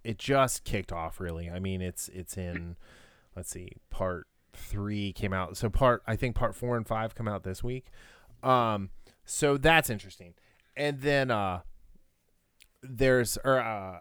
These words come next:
I think, no, part, uh, two of the tie-ins come out this week. I'm sorry. But then this week comes the three, the start of the three Jokers. So since Rebirth started, there's been three versions of the Joker running around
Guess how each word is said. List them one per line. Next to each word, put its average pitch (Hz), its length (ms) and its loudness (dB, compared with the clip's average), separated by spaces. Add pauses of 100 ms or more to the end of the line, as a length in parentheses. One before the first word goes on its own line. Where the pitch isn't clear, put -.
(100)
I 104 80 -12
think, 104 220 -10
no, 101 140 -8
part, 117 260 -4 (920)
uh, 117 220 4
two 165 220 4
of 139 80 0
the - 80 0
tie-ins 87 360 -2
come - 140 -10
out - 140 -14
this - 160 -12
week. 90 120 -10
I'm 92 100 -6
sorry. 87 180 -10 (280)
But 143 180 8
then 160 260 8
this 143 200 4
week 180 120 0
comes 135 260 0
the 113 100 0
three, 120 320 2
the 120 160 -2
start 123 260 4
of 104 100 2
the 98 100 -2
three 113 260 0
Jokers. 98 640 -6 (360)
So 135 380 6
since - 300 2
Rebirth 120 380 4
started, 117 280 4
there's 107 220 4
been 95 140 -4
three 95 180 -2
versions 92 400 -2
of 85 80 -8
the 87 60 -6
Joker 82 340 -6
running 90 300 -6
around 95 380 -6